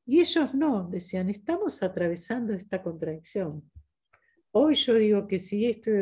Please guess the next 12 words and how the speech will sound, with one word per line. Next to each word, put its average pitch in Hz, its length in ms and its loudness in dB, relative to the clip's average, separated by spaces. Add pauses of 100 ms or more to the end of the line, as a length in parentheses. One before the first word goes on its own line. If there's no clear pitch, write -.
(320)
mañana 208 380 -2
digo 190 240 0
lo 175 100 -4
contrario, 175 680 -6
pero 165 180 -4
tenemos 214 460 -4
que 185 140 0
vivir 185 420 -2
esa 190 260 -6
contradicción 170 640 -8
para 180 180 -6
resolverla". 151 600 -12